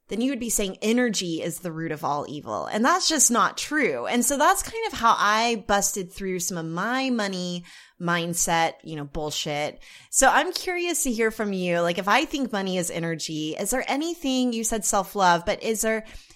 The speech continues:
anything else that whenever you're thinking about money as a concept, like, what it actually is?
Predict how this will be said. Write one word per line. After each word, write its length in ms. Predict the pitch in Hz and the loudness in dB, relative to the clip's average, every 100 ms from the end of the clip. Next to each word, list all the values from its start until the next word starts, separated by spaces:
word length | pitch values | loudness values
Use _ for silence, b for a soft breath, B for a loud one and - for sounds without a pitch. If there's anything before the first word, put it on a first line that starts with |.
| B | B
anything 420 | 226 269 269 277 | 0 0 0 -4
else 320 | 208 208 202 | 0 0 2
that 140 | 220 - | -2 -4
whenever 260 | 202 190 | -4 -4
you're 140 | 185 190 | -4 -6
thinking 300 | 185 202 185 | -6 -6 -4
about 180 | 180 175 | -2 0
money 380 | 175 175 180 | 2 0 -2
as 200 | 180 170 | -2 -4
a 60 | 170 | -4
concept, 1040 | - - - 165 170 160 - 135 113 - | -8 -12 -6 -4 -2 0 0 0 -2 -6
like, 300 | 196 185 175 | -2 0 0
what 400 | 175 160 175 185 | -4 -4 2 2
it 140 | 202 196 | 2 0
actually 760 | - 165 165 - - 170 143 - | 2 2 2 -4 -4 -4 -8 -12
is? 840 | - 147 123 67 50 - - - | -10 -8 -6 -8 -10 -6 -2 -2